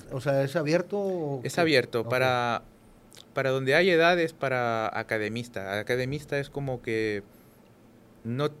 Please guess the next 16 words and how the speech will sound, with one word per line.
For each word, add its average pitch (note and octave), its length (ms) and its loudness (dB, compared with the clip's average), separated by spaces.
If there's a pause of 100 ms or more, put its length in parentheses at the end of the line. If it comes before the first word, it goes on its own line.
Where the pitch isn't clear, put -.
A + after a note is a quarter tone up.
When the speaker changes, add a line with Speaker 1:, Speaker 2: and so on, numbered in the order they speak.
(220)
Speaker 2:
tienes D#3 360 -2
un D3 140 -4
puesto D3 360 2
fijo C3 340 -4
en A2+ 80 -2
la G#2+ 60 -2
orquesta, A#2 500 -4 (260)
¿sabes? B2+ 300 -2
Speaker 1:
Ajá. G2+ 60 -8
Speaker 2:
Pero A#2+ 160 2
estás A2+ 260 -4
como A#2 220 -4
practicante A2 640 -2
en F#2 80 -8
la F2+ 60 -6
orquesta. - 460 -12